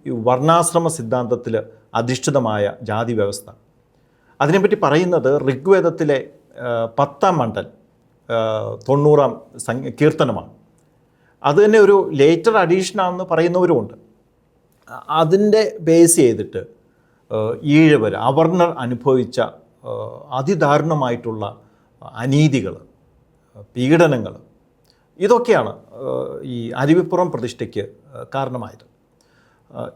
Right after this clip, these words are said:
ഏതാണ്ട് സമാനമായിട്ടുള്ള കാരണങ്ങൾ ഇന്ന് കത്തോലിക്ക സഭയിൽ നിലനിൽക്കുന്നുണ്ട്. പ്രത്യക്ഷത്തിൽ നമുക്കത് മനസ്സിലാകുന്നില്ലെന്നേ ഉള്ളൂ. ആ, ജാതി വ്യവസ്ഥ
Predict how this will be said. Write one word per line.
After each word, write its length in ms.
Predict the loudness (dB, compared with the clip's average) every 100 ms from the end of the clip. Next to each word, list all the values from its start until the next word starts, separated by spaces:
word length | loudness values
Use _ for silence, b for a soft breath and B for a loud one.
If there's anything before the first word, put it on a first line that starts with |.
| 2
ഏതാണ്ട് 340 | 4 4 2
സമാനമായിട്ടുള്ള 760 | 0 2 2 2 0 -2 -2 -4
കാരണങ്ങൾ 560 | -4 -6 -4 -4 -4 -6 -16 _ -10
ഇന്ന് 240 | -6 -6
കത്തോലിക്ക 480 | -8 -6 -4 -2 -4
സഭയിൽ 380 | -4 -4 -4 -2
നിലനിൽക്കുന്നുണ്ട്. 640 | -2 -2 -2 -8 -10 -16 _ _ b b
പ്രത്യക്ഷത്തിൽ 560 | -2 0 -2 -2 -2 0
നമുക്കത് 300 | 0 -2 -2
മനസ്സിലാകുന്നില്ലെന്നേ 840 | -2 -4 -2 -2 -2 -6 -6 -8
ഉള്ളൂ. 220 | -12 -20 _ _ _ _ _ _ _ _ -16
ആ, 200 | -14 -14 -4
ജാതി 460 | 2 4 4 2
വ്യവസ്ഥ 520 | 2 2 0 2 0